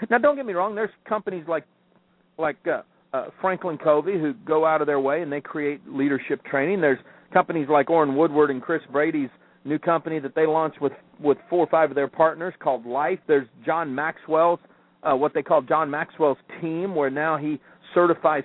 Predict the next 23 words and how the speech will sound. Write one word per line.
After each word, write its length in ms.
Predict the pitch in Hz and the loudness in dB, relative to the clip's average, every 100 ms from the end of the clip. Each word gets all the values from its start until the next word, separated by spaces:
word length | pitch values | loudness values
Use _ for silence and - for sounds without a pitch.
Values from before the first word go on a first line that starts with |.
| - | -2
coaches 360 | 160 156 185 147 | -2 -2 -8 -10
to 60 | |
go 180 | - 143 | -2 4
out 120 | 160 | 4
of 100 | 151 | 4
their 140 | 131 135 | 0 -2
way 240 | 135 147 | 0 -2
to 80 | 143 | -4
become 420 | 120 - 156 120 | -8 -10 -8 -8
great 260 | 110 143 143 - | -4 -4 -4 -14
trainers. 400 | - 120 131 160 - _ _ _ _ _ _ _ _ _ | -12 -10 -10 -12 -18 _ _ _ _ _ _ _ _ _
So 140 | 226 | -2
in, 180 | 202 208 | -2 -6
in 160 | 208 202 | -4 -4
their 160 | 247 | -4
case, 260 | 294 233 202 - | -2 -4 -6 -4
they're 160 | 226 | -2
actually, 380 | 220 214 - 196 | -2 -4 -6 -4
their 180 | 175 226 | -4 -6
product 480 | - 208 214 202 185 | -2 4 4 2 -4
and 120 | 160 | -6
service 280 | 214 226 190 | -2 0 -2
is 80 | 175 | -4